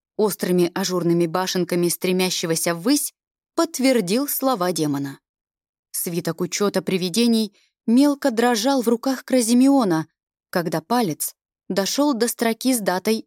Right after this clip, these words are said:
и временем превращения безымянной девы восемнадцати-двадцати лет в привидение. Кразимеон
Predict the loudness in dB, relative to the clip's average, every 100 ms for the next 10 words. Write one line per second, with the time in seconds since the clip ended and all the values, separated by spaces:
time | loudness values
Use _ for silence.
0 | -4 -2 0 2 4 4 2 -2 _ _
1 | -4 0 0 0 2 4 4 2 0 2
2 | 2 2 2 0 0 0 0 0 -2 -6
3 | _ _ _ -6 -4 0 0 2 0 -4
4 | -4 -4 -4 -4 -4 -2 -4 -4 -2 0
5 | -2 -8 _ _ _ -14 -2 0 0 0
6 | 0 0 -4 -8 _ _ _ _ _ _
7 | _ _ -8 -2 0 2 2 2 0